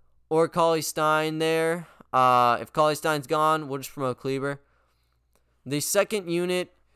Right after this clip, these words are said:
it could be J J Barea or DeLon Wright, and you're gonna see they're kinda jammed at the guard positions with this trade. Maybe they try to get another guard out of there,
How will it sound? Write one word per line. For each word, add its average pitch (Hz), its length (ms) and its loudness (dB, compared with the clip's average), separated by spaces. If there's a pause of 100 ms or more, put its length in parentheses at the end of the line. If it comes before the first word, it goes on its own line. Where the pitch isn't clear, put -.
(380)
it 185 120 0
could 190 100 -8
be 220 120 -4
J 208 220 2
J 202 200 2
Barea 180 540 4
or 156 120 -2
DeLon 156 420 2
Wright, 143 300 2
and 143 120 -4
you're 185 140 -2
gonna 208 160 0
see 175 320 -4
they're 147 280 -4
kinda 180 380 -2
jammed 143 480 -2 (120)
at 143 200 -4
the 151 80 -10
guard 135 500 -2
positions 143 760 -8 (680)
with 156 360 -8
this 143 240 -10
trade. 147 560 -4
Maybe 139 360 -6
they 160 120 -6
try 160 200 -6
to 151 80 -8
get 135 160 -8
another 135 360 -4
guard 131 320 0
out 123 180 0
of 143 60 -6
there, 156 300 -4